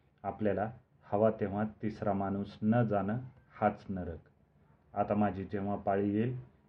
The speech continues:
तेव्हा मी काय हे सगळं सांगू? टाळ्या वाजल्या. सगळे प्रसन्नपणे हसत होते. किरण ही देवदारांच्या हकीकतीत रंगली होती. मीही हसलो.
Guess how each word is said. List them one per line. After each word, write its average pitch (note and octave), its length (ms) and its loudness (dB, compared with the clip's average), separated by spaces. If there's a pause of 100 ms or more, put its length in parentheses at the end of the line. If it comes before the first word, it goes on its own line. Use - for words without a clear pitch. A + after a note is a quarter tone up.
(140)
तेव्हा G#2 180 0
मी G#2 200 4 (120)
काय G2+ 380 4 (140)
हे G2+ 100 -2
सगळं G#2 360 0
सांगू? A2 380 0 (1040)
टाळ्या G#2+ 240 6
वाजल्या. E2 340 0 (1700)
सगळे A2 220 4
प्रसन्नपणे A2 720 4
हसत G2+ 360 -2
होते. A#2 280 -2 (340)
किरण G#2+ 260 4
ही G#2 120 4
देवदारांच्या G2+ 680 2
हकीकतीत G2+ 540 -4 (100)
रंगली G2+ 380 2
होती. F2 300 -6 (580)
मीही A#2+ 340 4
हसलो. G2+ 440 -2